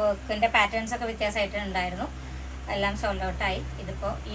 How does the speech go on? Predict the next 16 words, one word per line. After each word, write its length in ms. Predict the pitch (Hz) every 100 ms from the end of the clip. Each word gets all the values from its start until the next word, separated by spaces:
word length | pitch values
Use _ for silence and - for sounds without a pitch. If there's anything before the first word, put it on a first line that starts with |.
| 214
ഒരു 60 | 214
സിംഗിൾ 200 | 214 190 190
പീസ് 200 | 196 208
മാത്രമേ 240 | 196 196 247
നമ്മുടെ 200 | 214 185
കയ്യിൽ 100 | 185 185
അവൈലബിൾ 280 | 175 175 180
ആയിട്ടുള്ളൂ. 400 | 175 190 180 214 - - - - 233
ഇതിന്റെ 260 | 240 233 254
സൈസും 340 | 233 220 247 240
വന്നിട്ട് 300 | 214 202 320 - - -
ചെസ്റ്റ് 200 | 226 214 226
സൈസ് 280 | 208 233 330 - - 196
ലാർജ് 400 | 185 185 190 214
ആണ്. 160 | 180 214 330 - - - - - - - - - - - -
നല്ലൊരു 460 | 226 233 262 254 240